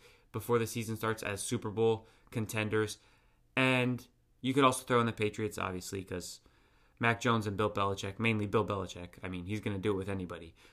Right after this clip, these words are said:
So, back to what I was saying. The Bengals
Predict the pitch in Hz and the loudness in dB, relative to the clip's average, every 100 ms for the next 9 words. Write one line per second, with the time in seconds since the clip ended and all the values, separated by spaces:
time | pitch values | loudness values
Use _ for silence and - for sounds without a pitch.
0 | - - 139 123 - - _ _ _ _ | -12 4 8 8 6 -6 _ _ _ _
1 | _ _ _ - - _ _ _ _ 165 | _ _ _ -20 -20 _ _ _ _ 6
2 | 175 165 139 120 113 110 92 85 _ _ | 6 6 6 6 4 -2 -6 -12 _ _
3 | _ _ _ _ _ _ _ _ _ _ | _ _ _ _ _ _ _ _ _ _
4 | _ _ _ 139 135 180 180 175 - | _ _ _ 2 6 6 4 2 -2